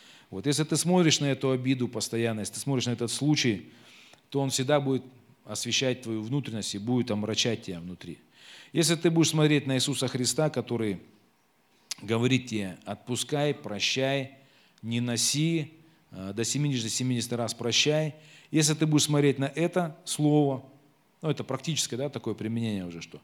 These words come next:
если ты будешь смотреть на Христа, то как бы больно тебе не было внутри, то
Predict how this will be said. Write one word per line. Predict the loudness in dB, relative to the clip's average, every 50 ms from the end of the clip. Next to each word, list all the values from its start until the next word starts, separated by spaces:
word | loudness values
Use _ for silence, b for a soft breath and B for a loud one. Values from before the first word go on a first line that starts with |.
| B B B B B B B B B 0
если | 0 0 2
ты | 0 0
будешь | 0 2
смотреть | 2 4 4 4 2 2
на | 0 -2
Христа, | 0 0 0 0 2 2 2 2 2 0 -2 -6 -12 -20 _ _ _ _ _ _ _ _ _ _ _ _ _ _ _ _ _ _ _ -18 -18 -10 _
то | 2 4 6 6 4 2 -2 -8 -16 -20 -8 -4
как | -2 -2 0 0
бы | -2 -2
больно | 0 2 4 4 4 4 4 0
тебе | -4 -6 -6 -6 -4 -4
не | -2 -2 -2 0
было | 0 0 0 0 0
внутри, | -2 -2 -4 -4 -4 -2 -2 0 0 -2 -2 -6 -14 -20 -20 b b b b b b b b b b b b _ _ _ _ _ _ _ _ _ _ _ _ _ _ _ _ _ _ _
то | 2 4 4 6 4 2 0 -4 -12